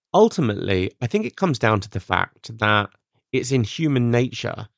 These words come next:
to be a sucker for a good romance, but equally, we can't look away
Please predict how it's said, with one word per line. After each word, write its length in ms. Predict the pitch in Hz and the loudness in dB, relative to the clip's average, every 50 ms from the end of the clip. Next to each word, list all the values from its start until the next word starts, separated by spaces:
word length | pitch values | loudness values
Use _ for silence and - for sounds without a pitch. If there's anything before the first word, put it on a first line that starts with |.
| _ _ _ _ _ _ _ | _ _ _ _ _ _ _
to 80 | - | -4
be 140 | 107 113 113 | 0 2 2
a 40 | 104 | 0
sucker 480 | - - - 180 - - - 104 101 101 - | 0 2 0 0 0 0 0 0 0 0 -2
for 380 | - _ - 110 104 101 110 - | -12 _ -6 -2 -2 -2 -2 -4
a 80 | 117 | -4
good 160 | 104 117 113 104 | 2 2 2 4
romance, 720 | 107 123 135 120 98 98 92 95 - - - - - _ _ _ _ _ _ _ _ | 4 4 4 2 0 -2 -4 -4 -6 -6 -8 -12 -12 _ _ _ _ _ _ _ _
but 140 | - - - | -8 -4 -2
equally, 560 | 220 226 170 - - 127 107 104 101 101 104 | -2 -2 -4 -2 0 2 2 2 2 0 -2
we 140 | - 120 123 | -2 -4 -4
can't 380 | 120 - - 170 165 151 117 107 | -4 -4 -2 0 0 0 0 -4
look 180 | 127 117 - | -6 -6 -6
away 520 | 117 110 123 156 170 139 110 104 104 101 | -6 -4 0 2 4 4 4 2 0 -2